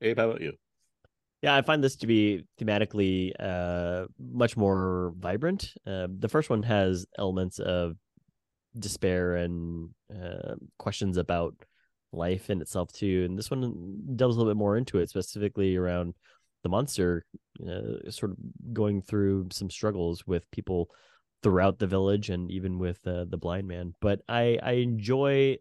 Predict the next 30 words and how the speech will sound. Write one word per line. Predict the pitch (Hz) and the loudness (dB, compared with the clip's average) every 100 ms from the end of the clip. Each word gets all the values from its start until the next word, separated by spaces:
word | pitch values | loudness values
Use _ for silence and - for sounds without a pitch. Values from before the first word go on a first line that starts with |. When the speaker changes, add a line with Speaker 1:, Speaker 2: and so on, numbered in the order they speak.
| _ | _
Speaker 2:
the | 107 | -8
set | - 120 | -4 -2
designs | 135 139 143 160 175 - - | -2 0 0 0 -6 -6 0
in | 101 85 - - | 0 0 -8 -14
both | 101 92 123 | -4 -4 -4
of | 151 | -6
these, | 180 214 - | -4 -4 -6
in | - 104 90 123 | -4 -2 -2 2
both, | 139 - _ _ _ _ _ | 0 0 _ _ _ _ _
uh, | 92 90 - | 2 2 2
is | 110 | -2
it | 98 | -2
thirty-one | 120 127 131 113 92 98 135 196 | 2 2 2 -2 -4 -4 -4 -6
Frankenstein? | 220 208 208 208 - 247 - _ | -6 -6 -6 -6 -6 -8 -10 _
Speaker 1:
Yes. | 208 - - _ _ _ - | -4 -4 -10 _ _ _ 0
Speaker 2:
Thirty-one | 113 117 110 | 2 2 0
Frankenstein | 117 113 - 110 | 0 0 0 0
and, | 101 95 | 2 0
and, | 104 90 - - | -4 -6 -10 -12
uh, | 101 90 90 92 | -8 -8 -8 -8
th-, | 101 | -10
what, | 107 110 - | -10 -12 -12
what, | 123 - _ - | -16 -16 _ -10
what | 120 | -8
year | 135 101 | -4 -2
is | |
it? | 90 | -2
Thirty-five? | - 90 73 - | 0 0 0 -2
Speaker 1:
Five. | - - _ | -6 -12 _
Yeah. | 69 | -8